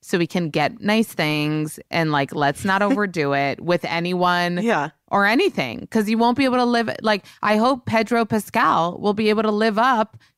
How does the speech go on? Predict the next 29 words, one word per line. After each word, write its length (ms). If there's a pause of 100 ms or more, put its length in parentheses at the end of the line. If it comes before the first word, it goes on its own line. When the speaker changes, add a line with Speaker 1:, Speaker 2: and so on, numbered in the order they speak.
(120)
Speaker 1:
to 140
whatever 320
fucking 320
pedestal, 720 (140)
Speaker 2:
Right. 360 (540)
Speaker 1:
you 180
know, 200
Gen 340
Z 640 (260)
put 160
him 140
on 180
right 220
now. 320
Speaker 2:
Right. 260
Speaker 1:
Because 420 (380)
he 160
was 160
around. 720 (120)
He's 280
great. 560 (300)
I 100
love 300
him. 480 (260)
But 120
it's 160
like, 180 (1000)
fucking 280
Speaker 2:
Yeah, 60